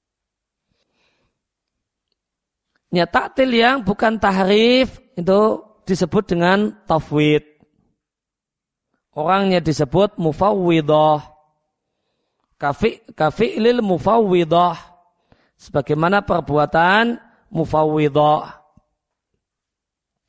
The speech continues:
Mufawwidah itu orangnya, perbuatannya namanya tafwid. Yang hakikatnya adalah, eh,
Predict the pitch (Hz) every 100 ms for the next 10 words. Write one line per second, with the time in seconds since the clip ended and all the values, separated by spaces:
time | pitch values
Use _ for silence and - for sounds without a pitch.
0 | _ _ - 135 147 147 151 165 196 220
1 | - _ _ _ - 156 156 160 156 175
2 | 202 233 - 247 - _ _ _ - 156
3 | 156 151 151 190 190 170 156 151 160 202
4 | 233 254 _ _ _ - 165 156 165 160
5 | 160 165 - _ _ _ _ _ _ _
6 | _ _ _ 147 143 151 165 160 202 202
7 | 175 160 151 160 190 220 214 - _ _
8 | _ _ 139 143 143 151 143 143 143 143